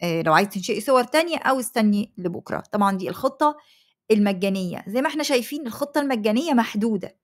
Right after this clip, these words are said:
مش مفتوحة كده، لأ محدودة. ولكن زي ما قلت لك أنت لو عايز تنشئ صورتين تلاتة في اليوم هتقدر إن أنت تستفيد بهذه الميزة. حابة بس إن أنا آخد الأمر على الخطة الأخرى المدفوعة عشان أوريك الفرق ما بين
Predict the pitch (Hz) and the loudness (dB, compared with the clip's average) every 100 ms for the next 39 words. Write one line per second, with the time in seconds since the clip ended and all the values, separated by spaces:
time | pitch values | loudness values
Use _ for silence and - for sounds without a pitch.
0 | _ _ _ 175 175 - 185 180 - 254 | _ _ _ -8 -6 -2 -4 -4 -2 -2
1 | - 170 208 190 185 - 202 - 190 165 | 0 0 2 2 0 0 -4 -2 -2 -2
2 | - - _ _ - 233 370 339 311 339 | -8 -20 _ _ 2 4 6 2 2 2
3 | 302 226 - 185 208 _ _ _ _ _ | 2 0 -2 -2 -4 _ _ _ _ _
4 | 302 302 254 254 - 240 - - 214 196 | -2 4 4 4 0 -2 -2 -4 -4 -2
5 | 220 214 202 202 208 165 180 269 - 349 | 0 0 0 -2 -4 -8 -8 -6 -4 -4
6 | 233 214 214 202 185 185 160 - 190 180 | -2 0 0 0 -6 -8 -10 -8 -10 -10
7 | _ _ _ 185 180 175 165 185 175 170 | _ _ _ -2 0 0 0 -2 -2 -6
8 | _ _ _ _ 175 185 285 294 330 320 | _ _ _ _ 0 4 4 4 0 -2
9 | _ _ _ _ _ 339 339 330 349 294 | _ _ _ _ _ 4 6 4 2 0
10 | 302 330 - 220 - 214 190 - _ _ | 0 -2 -6 -6 0 0 0 -4 _ _
11 | 139 143 - 269 285 262 - 262 277 220 | -8 -8 -4 -4 0 -2 0 -2 0 0
12 | 190 185 - 277 214 190 311 - 240 214 | -2 -6 -2 2 4 2 -6 -2 0 0
13 | 262 - 220 - 247 254 - _ 185 180 | -2 -2 -4 -2 -4 -4 -10 _ -6 -2
14 | 202 180 - | 0 -2 -6